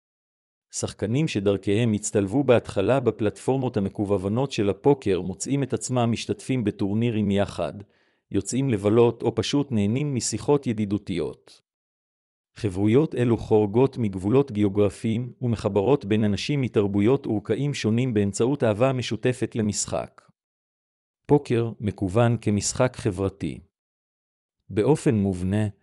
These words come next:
פוקר מקוון מציג תכונות המעודדות אינטראקציה חברתית בתוך המשחק עצמו. פלטפורמות פוקר רבות מציעות אפשרויות צ'אט המאפשרות לשחקנים לשוחח במהלך המשחק.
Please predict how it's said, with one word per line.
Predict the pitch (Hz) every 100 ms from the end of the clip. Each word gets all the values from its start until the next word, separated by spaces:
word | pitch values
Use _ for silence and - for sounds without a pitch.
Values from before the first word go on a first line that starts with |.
| _ _ -
פוקר | 135 - 127
מקוון | 107 - 135 123 110
מציג | - 143 127
תכונות | - - 113 135
המעודדות | 117 104 95 120 143
אינטראקציה | 110 98 98 127 - -
חברתית | 117 117 95 101 - 170 -
בתוך | 113 117 147 117
המשחק | 107 104 - 113 -
עצמו. | 107 - 165 - - _ _ _ _ _ _ _ _ _
פלטפורמות | - 107 - 123 139 113 95 -
פוקר | 123 - 101
רבות | 95 92 123 139
מציעות | 98 - 104 135 107
אפשרויות | - 95 92 107 123
צ'אט | - 107 -
המאפשרות | 98 101 - 101 123 143
לשחקנים | 113 - - - 104 123 151
לשוחח | 131 - 95 139 147 135 127
במהלך | 117 117 113 107
המשחק. | 104 98 - - 67 -